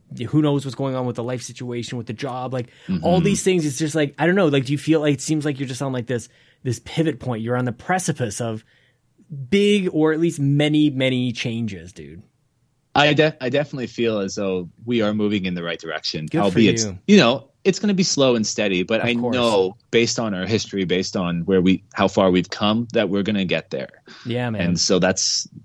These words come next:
Speaker 2: that's really all that matters. And again, it's not, it,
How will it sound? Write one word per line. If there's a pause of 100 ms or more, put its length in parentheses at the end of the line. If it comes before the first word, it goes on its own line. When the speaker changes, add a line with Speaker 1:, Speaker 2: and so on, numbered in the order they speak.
(140)
Speaker 2:
that's
really
all
that
matters.
And
again,
it's
not,
it,